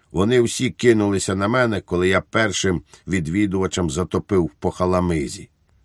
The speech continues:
Ця гусарська наволоч, так,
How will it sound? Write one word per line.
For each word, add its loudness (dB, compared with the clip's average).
Ця 2
гусарська 2
наволоч, 0
так, -2